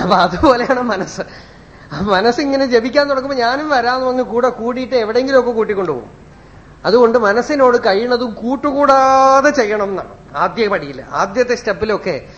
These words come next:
മനസ്സിനോട് കൂട്ടുകൂടാതെ, അതാണ് "ആദൗ മനസഹ അസംഗം സംഗം ച സാധുഷു" എന്ന്.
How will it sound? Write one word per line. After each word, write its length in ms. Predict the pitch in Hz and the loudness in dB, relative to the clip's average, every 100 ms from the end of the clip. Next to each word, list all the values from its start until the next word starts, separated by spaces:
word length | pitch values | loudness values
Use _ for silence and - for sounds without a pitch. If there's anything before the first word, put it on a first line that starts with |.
| - | -12
മനസ്സിനോട് 520 | 139 175 220 254 254 240 | -6 -4 -4 -2 -2 -2
കൂട്ടുകൂടാതെ, 1120 | 208 208 226 269 262 247 247 247 247 208 151 | -4 -6 -6 -4 -2 0 2 2 -2 -2 -6
അതാണ് 240 | 160 185 202 | -4 -4 -2
"ആദൗ 480 | 175 190 208 240 277 | 0 0 2 0 0
മനസഹ 520 | 196 180 214 220 202 | -4 -4 -4 -2 0
അസംഗം 920 | 240 226 175 - 196 226 214 247 269 - - - | 2 2 -2 -2 -2 0 0 0 -4 -10 -20 -6
സംഗം 560 | - 170 214 226 226 247 | -2 0 2 2 2 0
ച 60 | 285 | -2
സാധുഷു" 640 | 262 139 156 190 185 151 | 0 -2 -2 -2 -4 -6
എന്ന്. 220 | 117 131 | -10 -14